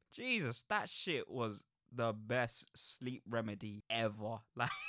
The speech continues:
ain't a fucking sleeping pill that could beat that film.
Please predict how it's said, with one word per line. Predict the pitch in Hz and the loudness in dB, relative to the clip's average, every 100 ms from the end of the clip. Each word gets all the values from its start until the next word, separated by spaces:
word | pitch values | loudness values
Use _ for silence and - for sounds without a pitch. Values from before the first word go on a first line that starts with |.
| - - - - - - - - - - - - | -8 -8 -8 -8 -6 -6 -6 -8 -10 -12 -18 -2
ain't | 180 208 160 | 0 2 2
a | 123 - - | -2 -4 -4
fucking | 180 - 170 143 | -4 -4 -6 -4
sleeping | - - 160 175 - 110 | -6 -6 -6 -6 -6 -6
pill | - 117 110 104 | -4 -2 -2 -2
that | 123 - | -4 -4
could | 113 101 | -6 0
beat | 139 143 - | 0 0 -2
that | 123 - | -2 -2
film. | - 135 135 110 | -6 -2 0 0